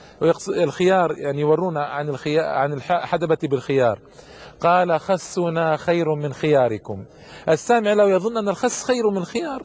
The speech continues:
خس المصريين خير من خيار الموصليين، وهو يريد خسنا، يعني أخسنا وشرنا أحسن من خياركم. كانت له مثل تلك اللفتات الرائعة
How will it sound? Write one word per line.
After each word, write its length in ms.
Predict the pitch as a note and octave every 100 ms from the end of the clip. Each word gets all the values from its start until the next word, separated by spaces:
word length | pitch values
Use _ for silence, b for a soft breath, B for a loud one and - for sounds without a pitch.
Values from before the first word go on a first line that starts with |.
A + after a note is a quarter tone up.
| -
خس 320 | - G#3+ -
المصريين 640 | F#3 F3 - F3+ G3 A3+ - B B B
خير 320 | - A#3 A3
من 120 | G3 F3
خيار 320 | G3+ G#3 G3+
الموصليين، 720 | F#3+ G3 F3+ G3 G3+ A3 F#3 - B B B B
وهو 160 | E3+
يريد 340 | F3+ G3 E3+ -
خسنا، 540 | G#3 - G3 F3 F3
يعني 300 | D3 D3+ -
أخسنا 520 | D3 G3 - F3 E3
وشرنا 640 | D#3+ C3+ F3+ E3+ D#3+ D#3+ E3 B B B B
أحسن 320 | F3 - E3+
من 160 | D3 C#3
خياركم. 600 | - D3 C3 A2 - G#2 B B B
كانت 180 | G#3 G3+
له 80 | G#3+
مثل 520 | G3 F#3 F3+ F#3 E3
تلك 260 | F#3+ E3+ F3
اللفتات 800 | D#3+ - D3 C#3+ D3+ F3 E3 - -
الرائعة 560 | C#3 E3 C3 A2+ F#2+